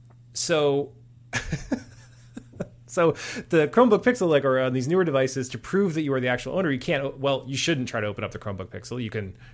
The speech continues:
read our teardown, look at our repair guide. You'll see it's a nightmare. Um, you'll never get those glued on pads back on. <laughs> Okay, so then you run this thing, and it's like, okay, so you have to assert your physical presence, P P.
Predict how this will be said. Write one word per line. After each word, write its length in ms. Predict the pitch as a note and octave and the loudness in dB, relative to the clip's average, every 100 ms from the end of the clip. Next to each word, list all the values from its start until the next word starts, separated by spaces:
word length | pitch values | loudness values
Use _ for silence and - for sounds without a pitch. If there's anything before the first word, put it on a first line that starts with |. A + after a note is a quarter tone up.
| - | -10
read 200 | A#2 B2 | -4 -2
our 120 | G#2+ | -2
teardown, 460 | G#2+ B2+ B2+ A#2+ A#2+ | -2 0 2 2 0
look 140 | A2+ | -2
at 60 | A2 | -2
our 60 | G2 | -4
repair 300 | F#2+ B2+ B2+ | 0 0 0
guide. 340 | A#2 A#2+ G#2+ | 0 0 0
You'll 120 | D#3 | -2
see 280 | E3 G3+ F3+ | 0 -2 -2
it's 280 | - C3 A#2+ | -2 -4 -4
a 100 | G2 | -6
nightmare. 580 | G2 G2+ G2 F#2 - - - - - - - - | -6 -8 -10 -16 -16 -18 -20 -20 -20 -20 -18 -4
Um, 460 | B2 G#2+ F#2+ G2 - - | 0 0 -2 -8 -10 -4
you'll 100 | C3+ | 0
never 220 | C3+ C3+ | 2 2
get 160 | B2 A#2 | 0 -2
those 160 | G2+ | -6
glued 260 | - A2+ G#2+ | -6 -6 -6
on 160 | G2+ G#2 | -6 -6
pads 300 | G#2+ G2+ G2 | -6 -6 -8
back 240 | F#2+ F#2+ | -12 -10
on. 220 | G2 G#2 - | -12 -14 -20
<laughs> 40 | - - - - - C4 - | -20 -20 -20 -20 -6 -2 0
Okay, 200 | C#3+ A#2 | 0 0
so 160 | - D3+ | 0 2
then 300 | E3 D#3+ D3+ - - | 4 2 -2 -12 -8
you 140 | D3+ | 0
run 160 | E3+ A3 | 4 4
this 120 | G#3+ | 2
thing, 200 | E3 C#3+ | 0 0
and 100 | C#3 C3+ | 0 0
it's 180 | B2+ | 0
like, 260 | B2+ A#2+ - | 0 -2 -2
okay, 300 | D3+ C#3+ B2 | 0 2 0
so 260 | C3+ B2 - - | 0 -4 -4 -10
you 140 | C#3+ | -2
have 140 | D3 D3 | -2 -2
to 200 | C#3 C3+ | -2 -2
assert 400 | C3 - D3+ D3+ | -2 0 0 -2
your 100 | A#2+ | -6
physical 400 | - B2 A2 A2+ | -6 -6 -6 -8
presence, 460 | A2+ G2 F2+ F2+ - | -6 -8 -10 -16 -14
P 260 | - A#2 | -10 -8
P. 340 | A2 G#2 F#2+ | -8 -12 -12